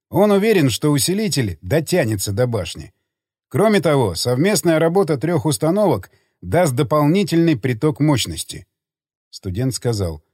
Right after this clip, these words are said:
«Отлично». Мастер продолжил: «Кстати, в любое время суток территорию контролирует глазастая птичка. По моим наблюдениям, она пролетает над зоной раз в тридцать-сорок минут.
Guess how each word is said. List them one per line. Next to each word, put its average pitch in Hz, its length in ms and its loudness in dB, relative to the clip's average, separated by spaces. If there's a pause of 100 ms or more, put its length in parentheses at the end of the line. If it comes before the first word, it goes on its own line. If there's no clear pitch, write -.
(280)
«Отлично». 170 720 0 (840)
Мастер 127 360 -2
продолжил: 101 680 -4 (420)
«Кстати, 120 480 -2 (160)
в 95 80 -10
любое 156 320 0
время 165 320 2
суток 156 380 -2
территорию 143 580 0
контролирует 139 680 0
глазастая 143 680 0
птичка. 113 520 -6 (480)
По 95 80 -6
моим 185 260 2
наблюдениям, 165 720 2
она 160 220 2
пролетает 156 580 0
над 143 220 0
зоной 143 420 2
раз 175 320 2
в - 80 -16
тридцать-сорок 156 880 -2
минут. 143 420 2